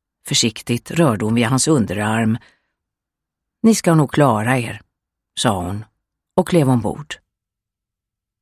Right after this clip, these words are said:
Kapitel två. Varberg,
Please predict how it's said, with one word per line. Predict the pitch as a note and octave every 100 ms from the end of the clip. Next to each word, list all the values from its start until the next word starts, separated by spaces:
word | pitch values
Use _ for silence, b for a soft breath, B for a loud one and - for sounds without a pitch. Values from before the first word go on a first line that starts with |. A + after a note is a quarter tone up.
| _ _ _ _ _ _ _ _ _ _ _ _ _ _ _ _ _ _ _ _ _ _
Kapitel | - G3 - - F3
två. | F3+ - B3+ C3 F#2 A#2+ _ _ _ _ _ _ _ _ _ _ _ _ _ _ _ _
Varberg, | - F#3 G#3+ G#3+ G3 G3 F#3+ F#3 F3+